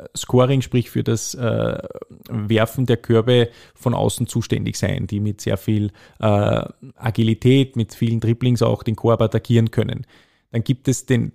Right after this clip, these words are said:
den Power Forward, das ist sehr spannend, das ist wahrscheinlich die Position, die sich in den letzten fünfzehn Jahren massivst verändert hat, weil früher war das so, dass man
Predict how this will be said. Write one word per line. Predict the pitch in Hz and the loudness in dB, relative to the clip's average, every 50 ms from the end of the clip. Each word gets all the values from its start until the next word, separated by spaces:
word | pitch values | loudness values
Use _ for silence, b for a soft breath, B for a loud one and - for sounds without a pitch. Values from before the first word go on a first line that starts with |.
| _ - | _ -4
den | 117 110 | -4 -4
Power | - - 107 117 131 151 151 | -2 0 2 4 4 4 4
Forward, | - 156 156 151 160 156 - | 4 4 4 4 4 2 0
das | 131 - - | -4 -8 -8
ist | 120 - | -6 -2
sehr | - 123 123 | 0 0 0
spannend, | 123 - - - 107 110 127 143 143 135 | 0 0 -2 -2 0 0 0 0 0 0
das | 131 120 | 0 0
ist | 120 | 0
wahrscheinlich | 123 117 123 123 120 - - | 0 0 2 0 0 -2 -2
die | - 131 | -4 -4
Position, | 127 - 135 131 123 127 120 - - 117 113 123 131 | -2 -2 -2 0 0 0 -2 0 0 2 2 2 2
die | 131 127 | 0 0
sich | 120 120 | 0 2
in | 123 120 | 2 2
den | 117 113 | 2 2
letzten | 110 110 113 - - - 127 - | 2 0 -2 -2 -4 -6 -4 -2
fünfzehn | - 127 127 - - - - 123 113 | 0 0 0 -2 -2 -4 -2 0 0
Jahren | 107 104 101 104 110 117 123 123 123 - | 0 0 0 0 0 0 -2 -2 -4 -4
massivst | 117 113 110 - - - - 143 160 - - - - | -2 -2 -2 -2 -4 -4 -2 0 0 0 -2 -6 -6
verändert | - 151 143 147 147 156 175 170 - - | -6 -4 -2 -2 -2 0 -2 -2 -2 -2
hat, | 175 190 - - | -4 -4 -4 -6
weil | 117 110 107 104 | -8 -8 -8 -8
früher | - - 110 113 120 127 123 | -4 -2 0 2 2 2 2
war | 120 117 | 2 2
das | 117 110 - | 2 0 -2
so, | - 120 120 | -2 0 0
dass | 117 120 | 0 2
man | 113 117 113 113 | 0 0 0 0